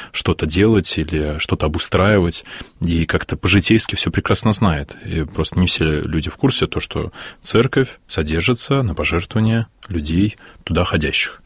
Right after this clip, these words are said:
то есть на пожертвования христиан. И древнехристианская община точно так же существовала, причём некоторые общины были более состоятельные, там были члены этой общины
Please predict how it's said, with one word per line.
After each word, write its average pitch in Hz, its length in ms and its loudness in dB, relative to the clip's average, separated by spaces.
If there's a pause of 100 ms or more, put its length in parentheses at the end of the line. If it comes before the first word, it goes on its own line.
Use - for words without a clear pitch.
(280)
то - 80 -6
есть - 120 2
на 82 60 -2
пожертвования 90 440 0
христиан. - 480 -2 (460)
И 101 400 6
древнехристианская 110 800 4
община 104 520 4 (140)
точно 107 260 2
так 98 160 2
же 85 80 -2
существовала, 117 460 2
причём 95 360 2 (280)
некоторые 101 420 4
общины 117 380 4
были 87 420 4
более 90 440 2
состоятельные, 107 800 2
там 82 220 2
были 78 320 0 (800)
члены 95 320 4
этой 87 180 2
общины 82 400 2